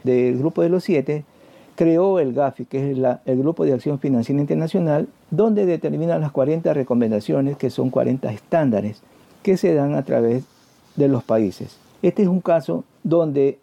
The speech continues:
se determina que debe haber un oficial de cumplimiento. No sé si has escuchado sobre el compliance.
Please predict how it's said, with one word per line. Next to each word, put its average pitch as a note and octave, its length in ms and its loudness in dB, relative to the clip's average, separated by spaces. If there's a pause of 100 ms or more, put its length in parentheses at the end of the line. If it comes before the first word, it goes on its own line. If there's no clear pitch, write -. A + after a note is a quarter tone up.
se - 160 -2
determina D#3 580 0
que C#3+ 160 -2
debe D3+ 260 2
haber D3+ 240 2
un D#3 140 -2
oficial C#3 500 -2
de C3 140 0
cumplimiento. A#2 680 0
No B2 160 0
sé D3 160 -4
si D3 140 -2
has C#3+ 80 2
escuchado C#3+ 480 0
sobre B2+ 240 0
el A#2+ 80 0
compliance. B2+ 600 -2